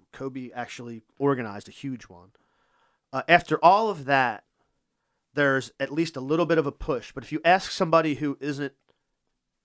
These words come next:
on board yet, they say, "Well, we're, we're getting, we're, we're, we're listening to all sides. We're, uh, we're waiting to see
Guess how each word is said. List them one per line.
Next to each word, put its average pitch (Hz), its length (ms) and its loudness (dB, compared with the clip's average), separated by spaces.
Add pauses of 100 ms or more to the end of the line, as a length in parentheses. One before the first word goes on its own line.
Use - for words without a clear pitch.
(540)
on 135 220 2
board 135 340 -2
yet, 165 260 -2 (200)
they 135 80 -8
say, 135 220 -8
"Well, 202 420 -10
we're, 202 140 -8 (320)
we're 202 80 -6
getting, 214 360 -8
we're, 214 160 -8
we're, 226 180 -4
we're 226 140 -4
listening 233 420 -2
to 160 100 -14
all 143 220 -8
sides. 95 720 -10
We're, 135 220 -6
uh, 117 160 -10
we're 196 120 -4
waiting 247 340 0
to - 100 -18
see 143 440 -8